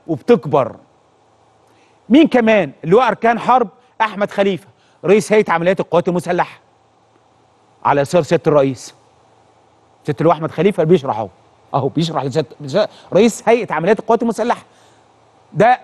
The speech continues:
بيعتبر الرجل الثالث في منظومة القوات المسلحة. قائد العام، ثم رئيس الأركان، ثم رئيس هيئة العمليات. في طبعًا قادة الأفرع الرئيسية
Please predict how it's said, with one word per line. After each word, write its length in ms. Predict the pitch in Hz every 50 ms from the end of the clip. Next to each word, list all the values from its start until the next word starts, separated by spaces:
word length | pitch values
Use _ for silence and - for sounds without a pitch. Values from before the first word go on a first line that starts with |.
| - _ -
بيعتبر 680 | 196 190 175 143 190 185 175 - 247 285 302 285 269 -
الرجل 360 | 196 190 226 269 240 233 233 - -
الثالث 580 | 190 - - 220 247 294 294 302 285 - - _ _ _ _ _
في 340 | - 220 269 302 302 285 - _ _ _ _ -
منظومة 340 | 175 202 208 175 170 294 233 220
القوات 220 | - 262 247 185
المسلحة. 520 | 202 185 165 - 170 143 139 123 - - _ _ _ _ _ _ _ _ _ _ _ _ _ _ _ _ _ _ _
قائد 220 | - 196 196 170 156
العام، 460 | 170 160 156 214 269 302 330 330 269 - _ _ _ _
ثم 180 | - 180 151 147
رئيس 240 | 147 196 233 208
الأركان، 460 | 269 233 226 214 - 277 302 320 320 294 - _ _ -
ثم 200 | - 233 220 214
رئيس 240 | 220 262 214 -
هيئة 100 | 254 233 -
العمليات. 500 | 208 180 180 175 165 165 160 143 120 104 - _ _ _ _ _ _ _ _ _ _ _ _ _ _ _ _ _ _ _ _ _ _ _ _ _ _ _ _ _ _ _ _ _ _ _ _ _ _ _ _ _ _ _ _ _ _ _
في 140 | - 247 240
طبعًا 240 | - 233 214 190
قادة 320 | 190 - - 262 277 247 - -
الأفرع 340 | 233 269 254 208 220 196 185
الرئيسية 520 | 185 185 180 165 - 180 202 151 110 85